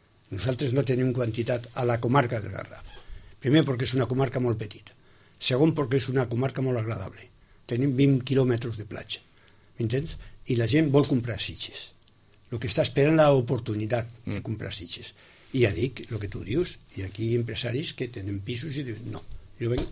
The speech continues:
Speaker 1: a aquest pis.» I ho vendran, tardaran, però ho vendran a, al preu aquest. Perquè a vegades me diuen, «Tu, ha venut un pis fulano de tal, d'allà d'aquella promoció tan bonica que hi ha allà.» Molt bé,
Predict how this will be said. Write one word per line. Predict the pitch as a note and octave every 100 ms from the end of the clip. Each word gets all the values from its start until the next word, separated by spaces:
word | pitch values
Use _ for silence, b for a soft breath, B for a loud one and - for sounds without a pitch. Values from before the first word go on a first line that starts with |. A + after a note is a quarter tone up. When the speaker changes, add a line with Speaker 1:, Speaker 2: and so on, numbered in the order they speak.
| -
Speaker 1:
a |
aquest | A#2 G#2 -
pis.» | G#2 - b b b -
I | C3+
ho |
vendran, | A2 G2+ G2 C#3+ G#3 - - - _
tardaran, | - E3+ A#2 A#2+ G3+
però | G3+ G3 -
ho | B2+
vendran | A#2 A2 C3
a, | C#3 A2+ -
al | B2
preu | A#2 A2
aquest. | G2+ G2 - - b b b b b -
Perquè | G#2+ A#2 G#2 - - -
a |
vegades | A2 B2 D#3
me | C3
diuen, | C#3+ C3 C#3+ - -
«Tu, | G3+ F3+
ha |
venut | D3 F#3 F#3
un | F3+ F3
pis | - F3+
fulano | - E3 D#3+ D3+
de |
tal, | D3+ G2 - b b b b b
d'allà | - D3 D3+
d'aquella | D3+ C#3 C#3+ C#3+
promoció | D3+ C#3+ C#3 D3
tan | D3
bonica | C3+ C3 B2+ C3+
que |
hi | C#3
ha |
allà.» | C3 - - -
Molt | G2+ G2
bé, | A#2